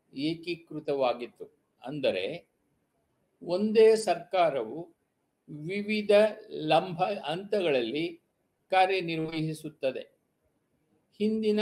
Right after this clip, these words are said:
ಕಾಯ್ದೆಗಳಿಗಿಂತ ಭಿನ್ನವಾಗಿ ಭಾರತ ಸರ್ಕಾರದ ಕಾಯ್ದೆ ಸಾವಿರದ ಒಂಬೈನೂರ ಮೂವತ್ತೈದು ಸಹ ಪ್ರಾಂತೀಯ ಸ್ವಾಯತ್ತತೆಯನ್ನು ಅನುಭವಿಸುವ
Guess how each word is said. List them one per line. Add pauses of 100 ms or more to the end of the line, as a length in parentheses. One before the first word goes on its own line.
ಕಾಯ್ದೆಗಳಿಗಿಂತ (960)
ಭಿನ್ನವಾಗಿ (380)
ಭಾರತ
ಸರ್ಕಾರದ (200)
ಕಾಯ್ದೆ
ಸಾವಿರದ
ಒಂಬೈನೂರ
ಮೂವತ್ತೈದು
ಸಹ (760)
ಪ್ರಾಂತೀಯ
ಸ್ವಾಯತ್ತತೆಯನ್ನು
ಅನುಭವಿಸುವ